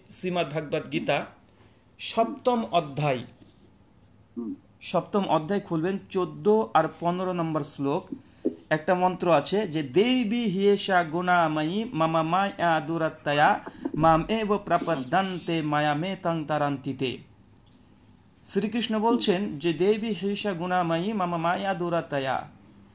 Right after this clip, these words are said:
Speaker 1: যে এই প্রকৃতি, মানে, মায়া, মানে, প্রকৃতিকে তিনটে গুণ দ্বারা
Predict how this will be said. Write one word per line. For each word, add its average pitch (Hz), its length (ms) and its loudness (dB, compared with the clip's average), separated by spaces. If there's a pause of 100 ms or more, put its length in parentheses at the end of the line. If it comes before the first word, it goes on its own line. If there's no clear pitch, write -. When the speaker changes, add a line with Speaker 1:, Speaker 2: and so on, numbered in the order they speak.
(460)
Speaker 1:
যে 185 240 6
এই 220 460 0
প্রকৃতি, 202 600 -2 (580)
মানে, 165 160 0
মায়া, 180 280 4
মানে, 165 320 0
প্রকৃতিকে 202 540 -2
তিনটে 214 420 -2
গুণ 196 380 -2
দ্বারা 190 360 0